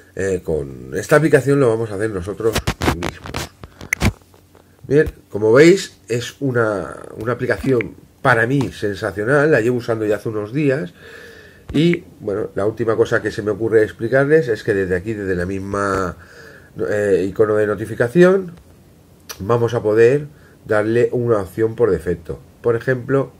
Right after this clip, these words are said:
vamos a clicar en mostrar, mm, lo que viene por defecto y le vamos a dar aquí. Y eso es el modo que va a quedar salvado o guardado para cuando ejecutamos la aplicación.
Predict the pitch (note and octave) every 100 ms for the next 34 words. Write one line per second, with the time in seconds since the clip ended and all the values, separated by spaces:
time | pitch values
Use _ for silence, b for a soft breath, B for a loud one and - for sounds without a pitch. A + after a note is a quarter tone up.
0 | - G#2+ G#2 G2 F2 F#2+ F2+ G#2 E2+ B
1 | B B B - A2 F#2 D#2+ D2+ G2 G2+
2 | - - _ _ - _ - - D#2+ D2+
3 | D#2+ D#2+ E2 F#2+ G2+ G2+ B2+ B2 C#3 G#2+
4 | G#2 G2 G2 G2 G2 C#3+ D#3+ - B B
5 | B B G#2+ G#2+ B2+ C3 - G#2 A2 -
6 | F#2+ F#2 F2 G2+ G#2+ A2+ G2 F#2+ F#2 F#2+
7 | G#2+ G2+ - - F2+ E2+ G#2 G#2+ B2 A#2+
8 | D2+ D#2 D#2+ G2+ G#2+ B2+ D3 B B B
9 | - G#2+ G#2+ A#2 B2 A#2 G2 F2+ F2 F2
10 | D#2+ D#2 E2 E2 D#2 E2 C2+ C2 - -
11 | - A#1+